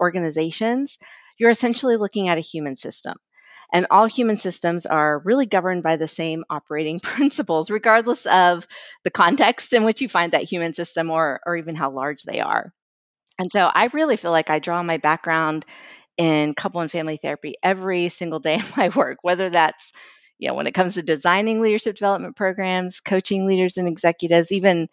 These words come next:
you know, leading my own team. Because I, I truly think that if you have an understanding of how human relationships work,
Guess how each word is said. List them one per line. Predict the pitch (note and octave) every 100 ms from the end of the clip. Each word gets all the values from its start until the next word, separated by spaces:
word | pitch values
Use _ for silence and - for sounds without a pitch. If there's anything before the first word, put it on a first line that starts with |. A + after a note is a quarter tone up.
| - _ -
you | E3
know, |
leading | D3+ E3 E3+ D#3+ -
my | D3+ C3+
own | C#3 D3 D#3
team. | - - -
Because | - F3
I, | D#3+ D3+ - _ _ _ _ -
I | E3
truly | G#3+ G3+
think | G3 F#3+ F#3+
that | E3+
if | -
you | F#3+ G3
have | F3+ F3+ F3+ F#3
an | - D#3+
understanding | D#3+ F3 F#3 - F3 F3+ E3+
of |
how | - D#3 D#3+
human | - D#3 D3
relationships | B2+ - C#3+ A#3 A#3+ C4+ -
work, | C4+ C#4+ D4